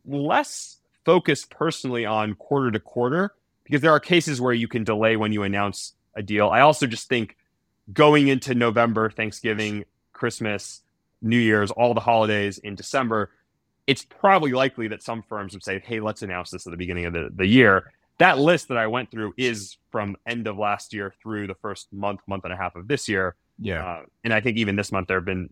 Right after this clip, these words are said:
Speaker 1: you know, by the time this publish-, is published, there's probably even more that we, we could have added. Um,
Speaker 2: But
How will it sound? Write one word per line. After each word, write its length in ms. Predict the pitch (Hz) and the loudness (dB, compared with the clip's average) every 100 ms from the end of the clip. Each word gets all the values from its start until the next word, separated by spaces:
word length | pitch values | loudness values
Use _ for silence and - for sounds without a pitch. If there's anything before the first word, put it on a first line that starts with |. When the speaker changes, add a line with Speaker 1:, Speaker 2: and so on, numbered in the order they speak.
| _ | _
Speaker 1:
you 100 | - | -14
know, 160 | 85 98 | -10 2
by 140 | 110 | 2
the 60 | 104 | 4
time 180 | 120 110 | 2 2
this 140 | 92 | 0
publish-, 320 | - 101 98 | 0 0 0
is 260 | 104 90 92 | -4 -8 -6
published, 300 | - 95 90 | -2 -2 -2
there's 80 | 98 | -2
probably 220 | 98 92 | 0 0
even 140 | 90 | -2
more 280 | 90 95 92 | -2 2 2
that 100 | 87 | 0
we, 160 | 95 92 _ - | -6 -10 _ -10
we 80 | |
could 200 | 98 - | -4 0
have 100 | 101 | 2
added. 440 | 90 92 90 90 98 _ _ _ _ | 4 2 2 -4 -8 _ _ _ _
Um, 420 | 110 110 107 104 98 | -10 -2 0 0 2
Speaker 2:
But 180 | 135 | 2